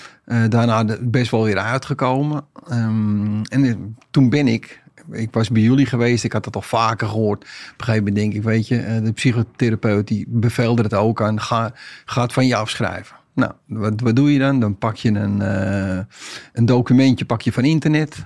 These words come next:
een, een Word documentje, ga je een boekje schrijven, denk je dan. Ik was bij bladzijde, volgens mij bij bladzijde veertig of bladzijde vijftig. Toen wist ik bij God niet meer wat ik nou geschreven had.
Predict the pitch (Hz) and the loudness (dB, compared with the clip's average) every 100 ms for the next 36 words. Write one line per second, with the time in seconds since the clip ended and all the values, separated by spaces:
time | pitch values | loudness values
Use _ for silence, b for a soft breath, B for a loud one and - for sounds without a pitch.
0 | - - 113 107 107 107 117 139 139 139 | -14 -4 0 0 0 2 2 4 2 2
1 | 135 131 127 127 123 113 110 113 120 127 | 2 2 2 2 0 0 2 4 2 2
2 | 123 135 123 123 117 107 113 110 110 120 | -2 0 0 0 0 2 2 0 0 -2
3 | - B B B B B - 107 113 120 | -6 B B B B B -4 0 2 2
4 | 107 113 113 123 104 - 117 98 110 104 | 2 2 0 0 -2 0 0 2 0 2
5 | 101 98 98 113 101 - 117 98 - - | 2 0 0 0 0 -2 -2 -2 -2 -6
6 | 101 113 110 107 104 127 113 107 98 - | -2 -2 0 -2 -2 -2 -2 -2 -6 -2
7 | 120 107 107 113 101 156 135 127 113 107 | 0 0 0 -2 0 -2 2 4 4 2
8 | 107 104 101 107 113 117 131 143 151 | 0 0 -2 -2 0 0 0 -2 -2